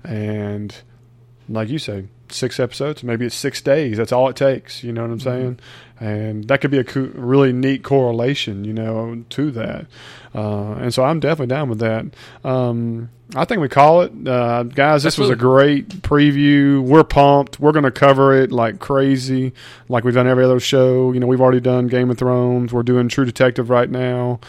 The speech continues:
Speaker 1: Uh, we're gonna hit Fear, Walking Dead, and then go right into Walking Dead. So, uh, stick with us, and, uh, we'll, we might have another preview if they keep giving us some more information.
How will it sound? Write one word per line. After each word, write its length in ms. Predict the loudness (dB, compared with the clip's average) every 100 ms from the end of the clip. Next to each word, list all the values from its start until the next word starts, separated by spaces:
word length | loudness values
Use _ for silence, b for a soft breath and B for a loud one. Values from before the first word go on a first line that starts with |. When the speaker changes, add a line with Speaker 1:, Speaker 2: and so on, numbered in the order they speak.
| B B B
Speaker 1:
Uh, 320 | -6 -4 -4 -2
we're 140 | 0
gonna 160 | 0 2
hit 180 | 0 -2
Fear, 360 | 0 2 2
Walking 360 | 4 2 0 -2
Dead, 300 | 0 2 2
and 80 | 0
then 140 | 0
go 80 | 0
right 260 | 2 4 2
into 160 | 0
Walking 440 | 2 4 4 2 0
Dead. 340 | 2 2 0 B B B
So, 460 | 0 2 4 2 2
uh, 160 | 0
stick 260 | 0 0 4
with 160 | 4 4
us, 320 | 2 0 -4
and, 720 | -2 0 0 -2 -2 -4 -6
uh, 260 | -8 -6 -4
we'll, 240 | -4 -4 -6
we 200 | -4 -2
might 320 | -2 0 2
have 180 | 4 4
another 300 | 4 4 2
preview 760 | 2 2 2 2 4 4 4
if 80 | 2
they 140 | 2 0
keep 220 | -2 0
giving 180 | 0 0
us 100 | -2
some 100 | -4
more 80 | -4
information. 640 | -4 -4 -4 -4 -8 -10